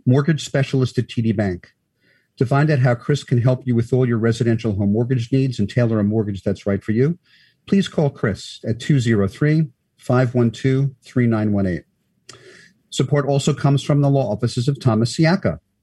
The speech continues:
focusing on wills, estate planning, probate, and inheritance litigation.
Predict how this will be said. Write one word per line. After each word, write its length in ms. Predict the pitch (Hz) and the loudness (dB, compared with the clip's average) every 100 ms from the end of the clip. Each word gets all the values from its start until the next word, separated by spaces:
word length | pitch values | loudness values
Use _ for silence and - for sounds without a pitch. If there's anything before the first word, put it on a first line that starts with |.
| _ _ | _ _
focusing 460 | - 113 123 127 110 | -2 -2 0 0 0
on 160 | 104 | 0
wills, 560 | 110 147 156 160 - - | 2 2 2 2 -2 -8
estate 340 | 127 - 127 120 | -8 -2 -2 0
planning, 420 | 131 123 120 120 | 2 4 4 0
probate, 440 | - 127 117 120 117 | 0 -2 2 0 -2
and 120 | 113 | -2
inheritance 440 | 104 110 110 101 - | 0 2 2 0 -2
litigation. 460 | 95 90 85 - | -4 -4 -6 -12